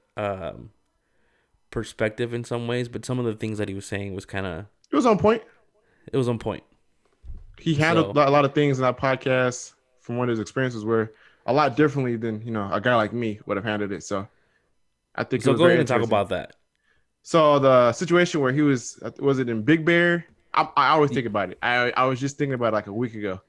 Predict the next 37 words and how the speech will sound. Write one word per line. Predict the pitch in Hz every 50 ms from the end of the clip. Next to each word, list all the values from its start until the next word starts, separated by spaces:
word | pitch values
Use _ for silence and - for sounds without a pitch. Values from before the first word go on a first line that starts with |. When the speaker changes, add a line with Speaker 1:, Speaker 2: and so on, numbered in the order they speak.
| _ _ _ _ _ _ -
Speaker 2:
I | -
don't | 143 147
know | 131 117
why. | 113 117 117
Speaker 1:
Yeah. | 113 107 110
Speaker 2:
I |
just, | 113 127 127 127
it |
just | 127 117 -
popped | 139 131 - -
up | 123 107
in | 107
my | 101 104
head. | 120 127 120 110 101 - _ _ _ _ _ _ _ _ _ _ _ -
But | 120
I | 117 113
thought | 113 - 143 139 139
it |
was, | 131 120 117
it, | 107 110
it | 110
was | 98 107 113 110 110 107 120
really | 131 127 113
funny | - - 127 127 127 117 117
how | 117 113 107 104 101 101 110 - _ _ _ _ -
his, | 147 139 117 -
his | 131 135 135 110
reaction | 113 117 117 120 123 120 - 117 113
to | - 127 120
it | 117 107
and | 110 123
how | 123 104
he | 101
handled | 117 120 117 113 110 -
the | -
situation | - _ - 110 110 107 - 104 104
was | 101 98 -